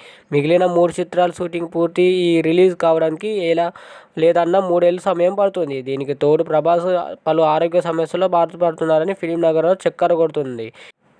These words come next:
ఇక ప్రేక్షకులు సలార్ టూ కోసం చాలా వెయిట్ చేస్తున్నారు. ఇక సలార్ టూ సెట్ మీదకి వెళ్ళాలంటే రెండు వేల ఇరవై ఆరు దాకా వెయిట్ చూడాలని ప్రశాంత్ నీల్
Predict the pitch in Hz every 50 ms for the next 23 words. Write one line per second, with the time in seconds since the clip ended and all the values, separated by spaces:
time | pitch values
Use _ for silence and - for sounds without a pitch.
0 | _ _ _ _ - 165 151 147 139 127 - _ _ _ _ - 151 160 156 -
1 | - 175 - 160 151 147 151 160 160 - - 147 143 147 160 165 165 - 160 147
2 | 147 139 - - 147 147 143 - 143 139 143 147 147 139 139 139 131 135 139 127
3 | - - 139 127 117 113 117 117 120 123 127 120 113 - - 139 151 175 180 170
4 | - 175 175 175 175 - - - - _ - - 156 147 - 165 165 165 151 147
5 | - 156 147 156 147 151 151 147 147 143 143 143 147 147 143 143 151 165 165 170
6 | 170 165 160 156 147 147 143 151 147 143 143 143 139 135 160 156 143 147 147 139
7 | - - 151 143 143 139 139 139 147 160 - - 156 143 - - 147 147 147 147
8 | 147 151 160